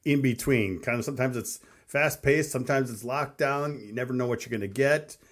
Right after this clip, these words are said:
And with this Gover team, you never know what you're gonna bet, get. I mean, it's, they come out every weekend, and even if they win, it's, Motzko's not happy. It's just always a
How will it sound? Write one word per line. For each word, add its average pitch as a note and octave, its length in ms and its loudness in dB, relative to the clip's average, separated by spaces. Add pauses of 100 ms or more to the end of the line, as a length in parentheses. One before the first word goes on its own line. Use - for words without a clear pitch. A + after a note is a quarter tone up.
(1700)
And B2+ 360 4
with D#3 140 2
this D#3 180 2
Gover G#3 320 2
team, C#3+ 220 2
you A#2+ 80 4
never G#2+ 220 2
know G#2 80 -2
what F#2 180 -6
you're G2+ 100 -4
gonna E2 100 -10
bet, F2 340 -10
get. F2+ 260 -10 (120)
I F#2+ 60 -4
mean, G2 220 -4
it's, G2 280 -6
they B2 180 -4
come C3 300 2
out D#3 160 6
every C#3+ 180 6
weekend, C3 600 2
and F#2+ 200 -6 (680)
even E3+ 240 2
if C#3 120 0
they C3+ 140 10
win, C#3+ 520 8
it's, A#2+ 400 -2
Motzko's C#3 800 -4
not C#3 200 4
happy. C3+ 560 0 (380)
It's - 160 -8
just C#3 180 -2
always C#3+ 320 6
a A#2+ 300 6